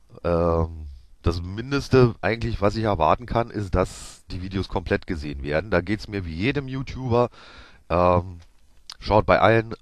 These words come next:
anderen Let's Player nach. Die haben alle irgendwann mal ein Video gemacht,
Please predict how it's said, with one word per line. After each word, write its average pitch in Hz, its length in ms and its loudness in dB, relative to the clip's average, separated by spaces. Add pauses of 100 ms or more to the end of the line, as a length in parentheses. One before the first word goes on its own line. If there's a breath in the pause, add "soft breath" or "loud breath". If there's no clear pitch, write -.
anderen 120 340 2
Let's 104 260 0
Player 101 300 0
nach. 92 380 -2 (540 loud breath)
Die 98 100 -2
haben 104 240 -2
alle 135 420 0 (320)
irgendwann 113 480 -4
mal 92 420 -2
ein 92 120 -12
Video 95 200 -8
gemacht, 82 480 -6